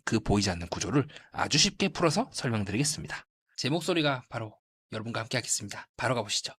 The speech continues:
제가 십사 화랑 이제 십오 화를 연달아서, 어, 보고 나니까요. 좀 그런 생각이 들더라고요. 십오 화 때도 영수님도 처음엔 이제 극도로 빡쳐하시다가 다음날 일어나면서 조금 진정이 되고 있고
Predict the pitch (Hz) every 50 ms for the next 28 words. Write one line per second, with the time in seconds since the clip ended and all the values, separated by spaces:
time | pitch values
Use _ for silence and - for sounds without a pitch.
0 | _ _ _ _ _ - - 117 123 - - 202 - 262 240 240 233 220 214 196
1 | 160 135 135 135 - 240 214 247 247 226 214 202 175 135 104 101 117 139 190 214
2 | 208 190 190 180 165 156 139 135 123 120 - - - - - - - - 123 120
3 | 123 101 90 87 - - 117 160 151 - - - _ - - - - - - 151
4 | 147 - 170 185 262 269 240 226 202 214 202 185 131 123 110 113 101 92 87 107
5 | 143 160 - - - _ _ _ _ - - _ _ _ _ - - - 214 185
6 | 180 175 196 190 190 190 - 214 240 220 147 117 123 127 151 147 139 139 185 143
7 | - _ _ - - - 214 202 190 165 147 165 - - 165 160 233 202 175 -
8 | 180 151 - 170 139 131 - - 101 95 117 143 - - 135 135 156 151 143 127
9 | 127 139 135 131 127 139 - - - 226 185 - 139 131 131 151 147 135 123 120
10 | 120 113 98 - - 180 269 311